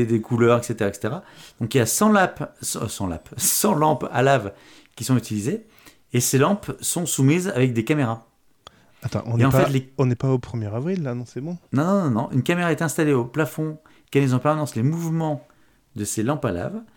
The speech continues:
Speaker 1: et relie les images à un ordinateur qui convertit le caractère aléatoire en code chiffré. Cette suite de chiffres ne correspond donc à aucune logique, mais correspond au hasard. Et elle est compliquée à décrypter et à anticiper, ce qui la rend quasiment inattaquable.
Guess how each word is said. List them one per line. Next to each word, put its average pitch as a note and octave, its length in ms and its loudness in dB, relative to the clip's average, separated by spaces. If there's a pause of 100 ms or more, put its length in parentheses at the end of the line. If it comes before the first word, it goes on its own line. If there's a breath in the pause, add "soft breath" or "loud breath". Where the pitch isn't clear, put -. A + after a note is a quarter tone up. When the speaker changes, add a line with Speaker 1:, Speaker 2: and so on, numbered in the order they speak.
(320 soft breath)
Speaker 1:
et A2 80 2
relie E3 240 2
les C3 200 2
images D3 220 2
à B2+ 40 4
un A#2+ 40 4
ordinateur B2 400 2
qui C3 120 -10
convertit D3 340 0
le A2+ 100 -2
caractère C#3 380 0
aléatoire A2 320 2
en B2 80 0
code D3 200 -2
chiffré. - 380 -6 (800 soft breath)
Cette - 220 -4
suite E3+ 180 -6
de D3+ 100 2
chiffres D3 300 -2
ne D3 80 2
correspond C3 380 -2
donc B2 200 -2
à - 120 -2
aucune D3 260 0
logique, C3+ 400 0
mais B2 80 0
correspond B2 400 -2
au A2 60 0
hasard. G#2 340 -2 (720 soft breath)
Et G#2+ 80 0
elle B2 140 4
est A#2+ 240 0 (520)
compliquée D3 380 0
à G#2+ 40 4
décrypter G#2+ 400 -2
et D#3+ 40 0
à C3 60 0
anticiper, A#2+ 400 -2
ce D3+ 100 -8
qui C3+ 80 -2
la G#2+ 80 2
rend C3+ 80 2
quasiment B2+ 500 -2
inattaquable. G2 600 -4